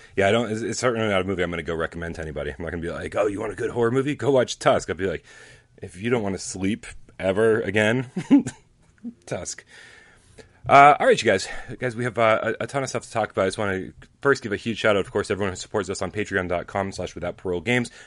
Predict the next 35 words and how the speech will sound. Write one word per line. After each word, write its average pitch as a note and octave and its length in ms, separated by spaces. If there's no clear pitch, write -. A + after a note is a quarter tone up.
Uh, F2+ 160
if F2 100
you're F#2+ 140
a E2 40
three A#2 180
dollar G#2+ 220
plus, A#2 320
uh, F#2 400
subscriber G#2 920
or E2 240
supporter, A#2 480
uh, F2+ 60
your F2+ 180
name G2 180
is E2+ 100
on G2+ 120
that F#2+ 200
list G#2 200
below. G#2 360
And G#2+ 80
also, G#2 220
you F2+ 100
have E2 140
access D#2+ 340
to - 80
voice D#2+ 200
chat E2 200
over D#2+ 240
on D#2+ 100
Discord. F2+ 440
Discord, D3 320
however, G2+ 400
free D#3+ 140
to C3+ 80
everybody, G2+ 440